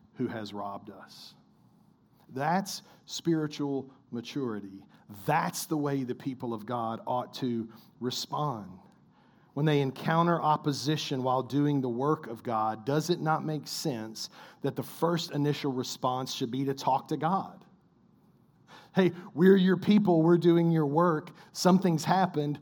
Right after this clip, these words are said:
let's talk." We respond to opposition by being prayerful. Second,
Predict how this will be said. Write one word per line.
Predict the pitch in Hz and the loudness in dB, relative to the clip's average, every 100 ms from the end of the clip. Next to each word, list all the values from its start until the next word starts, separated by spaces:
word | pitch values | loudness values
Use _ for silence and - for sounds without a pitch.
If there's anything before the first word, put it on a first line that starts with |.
| - | -2
let's | 135 165 - | 2 2 2
talk." | - 135 - - - _ _ _ _ _ _ _ _ _ _ _ _ _ | 2 2 0 -14 -20 _ _ _ _ _ _ _ _ _ _ _ _ _
We | 123 151 | 0 2
respond | 165 160 - 151 147 | 2 0 2 2 2
to | 135 | 0
opposition | 127 131 131 131 127 139 117 | -2 -2 -2 -2 -4 -4 -4
by | 113 | -4
being | 113 120 120 113 113 - _ | -2 -4 -4 -8 -10 -20 _
prayerful. | - 139 123 113 - - - _ _ _ _ _ _ _ _ _ _ _ _ - | -12 -8 -6 -8 -12 -18 -20 _ _ _ _ _ _ _ _ _ _ _ _ -16
Second, | - 135 - 117 | -8 -6 -6 -10